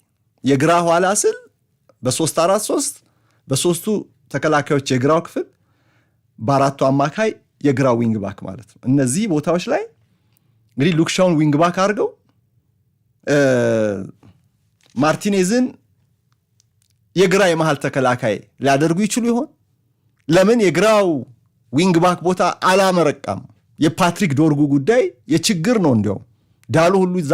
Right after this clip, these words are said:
ጋር እየመጣ ያለ ቦታ ይጫወታል። ሉክ ሾው ተፈጥሯዊ ፉል ባክ ነው።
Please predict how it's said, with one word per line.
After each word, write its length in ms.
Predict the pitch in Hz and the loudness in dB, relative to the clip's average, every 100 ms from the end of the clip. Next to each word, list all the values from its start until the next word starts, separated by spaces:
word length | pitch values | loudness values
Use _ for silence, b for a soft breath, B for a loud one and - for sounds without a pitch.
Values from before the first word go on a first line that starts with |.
| 160 | 2
ጋር 140 | 151 | 2
እየመጣ 300 | 151 151 151 | 0 -2 -2
ያለ 180 | 135 139 | -2 -2
ቦታ 180 | 135 135 | -2 -2
ይጫወታል። 600 | 135 101 113 101 101 - - _ B B B B | -4 -4 -6 -6 -8 -16 -20 _ B B B B
ሉክ 220 | 247 311 | 0 0
ሾው 200 | - 311 330 | 0 2 2
ተፈጥሯዊ 580 | 277 247 247 240 262 294 247 120 - _ _ _ | 2 0 0 2 2 0 -2 -4 -10 _ _ _
ፉል 200 | - 254 240 | 0 2 4
ባክ 240 | 156 151 | 2 0
ነው። 140 | 110 | -6